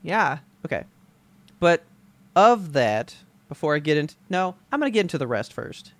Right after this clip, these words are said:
Speaker 2: 'cause then
Speaker 1: Okay.
Speaker 2: I want, because I still want you thinking about a question I gave you beforehand. We had about forty, fifty kids, and I thought, "That was pretty damn good." We went from, like, six to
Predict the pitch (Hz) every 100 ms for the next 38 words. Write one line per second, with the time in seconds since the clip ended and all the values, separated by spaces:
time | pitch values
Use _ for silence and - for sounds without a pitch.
0 | - - 151 170 151 151 151 - - -
1 | 143 196 190 185 170 160 151 139 127 120
2 | - 135 - 120 113 120 120 117 117 110
3 | 110 - - _ _ _ _ _ - 226
4 | 240 - 190 185 180 170 165 151 139 131
5 | 139 143 170 123 113 269 302 214 208 185
6 | 175 156 139 135 120 190 180 - 139 117
7 | - 190 185 - -